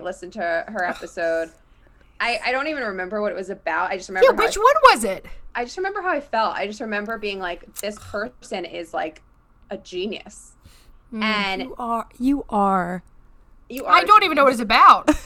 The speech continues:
Speaker 1: I don't either. But you,
Speaker 2: There were
Speaker 1: you
Speaker 2: so
Speaker 1: were
Speaker 2: many
Speaker 1: great on
Speaker 2: episodes.
Speaker 1: it.
Speaker 2: Yes, thank you very much.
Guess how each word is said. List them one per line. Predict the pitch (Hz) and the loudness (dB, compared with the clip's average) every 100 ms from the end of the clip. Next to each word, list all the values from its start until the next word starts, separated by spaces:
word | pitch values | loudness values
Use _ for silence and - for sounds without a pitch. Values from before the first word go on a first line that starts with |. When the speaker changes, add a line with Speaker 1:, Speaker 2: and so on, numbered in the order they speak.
| - | -6
Speaker 1:
I | 220 | -2
don't | 240 233 | 0 -2
either. | 214 175 190 202 - | -4 -6 -8 -8 -6
But | - | -4
you, | 226 | 0
Speaker 2:
There | 285 | 0
were | |
Speaker 1:
you | - | 2
Speaker 2:
so | 294 | 2
Speaker 1:
were | |
Speaker 2:
many | 285 277 | 4 4
Speaker 1:
great | 180 175 | 2 2
on | |
Speaker 2:
episodes. | 202 - 262 | 0 -2 2
Speaker 1:
it. | |
Speaker 2:
Yes, | 294 - | 2 2
thank | 277 240 214 | 2 2 -2
you | 180 | -8
very | 202 208 196 | -4 -4 -4
much. | 170 196 - | -8 -8 -12